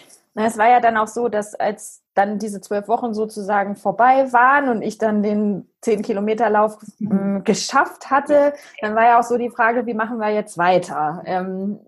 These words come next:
Speaker 1: weil mir hat das ja schon Spaß gemacht, äh, und vor allen Dingen habe ich gemerkt, wie gut das für mich ist, wenn ich einen gewissen Plan habe und weiß, okay, äh, dann habe ich wieder mit, äh, Sina eine Online-Trainingsstunde. Ähm, das hat einfach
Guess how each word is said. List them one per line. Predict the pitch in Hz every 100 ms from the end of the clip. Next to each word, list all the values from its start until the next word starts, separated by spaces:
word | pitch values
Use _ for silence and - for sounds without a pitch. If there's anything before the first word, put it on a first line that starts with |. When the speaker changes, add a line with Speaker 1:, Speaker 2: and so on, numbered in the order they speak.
| -
Speaker 1:
weil | 196 196 170 143
mir | 220
hat | 226
das | 240
ja | 226
schon | 214 254 285 311
Spaß | - 214 269 -
gemacht, | 269 277 311 - - -
äh, | 240 240 240 240
und | - 247 247
vor | 254 -
allen | 220 233 233
Dingen | 233 226
habe | 202
ich | 214 -
gemerkt, | 220 214 220
wie | 226
gut | 214 214 240
das | 220
für | -
mich | 220 214 -
ist, | 220 -
wenn | 214 202
ich | 196 -
einen | 190
gewissen | 180 180 175 165
Plan | - 254 262 262 254
habe | 233 226 226 226 214
und | 185 185
weiß, | 185 202 -
okay, | 180 - 208 202 - - -
äh, | - 180 180
dann | 202 202 202 196 180
habe | 196 190
ich | 185
wieder | 196 185
mit, | 180 180 -
äh, | - 180
Sina | 175 196 196 185
eine | 165 175 -
Online-Trainingsstunde. | 240 247 247 247 - 226 226 220 226 - 240 226 220 214 214 -
Ähm, | 202 196 208
das | 214 214
hat | 254
einfach | - 226 240